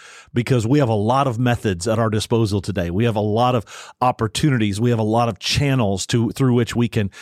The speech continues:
we can share the good news, and we ought to be doing it in more and, and, and more varied ways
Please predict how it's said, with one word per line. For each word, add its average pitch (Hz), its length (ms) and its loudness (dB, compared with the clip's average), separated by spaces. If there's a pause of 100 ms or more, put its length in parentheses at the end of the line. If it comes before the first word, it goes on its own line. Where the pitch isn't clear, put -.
(140)
we 110 120 0
can 107 160 0
share 131 400 2
the 120 120 0
good 107 220 0
news, 104 380 2
and 117 160 0
we 113 160 0
ought 127 260 -2
to 123 60 -10
be 110 120 -2
doing 117 380 0
it 98 180 -4 (320)
in 110 220 0
more 143 480 2 (280)
and, 120 240 0
and, 117 300 0
and 117 160 0
more 110 220 2
varied 131 460 2
ways 101 440 0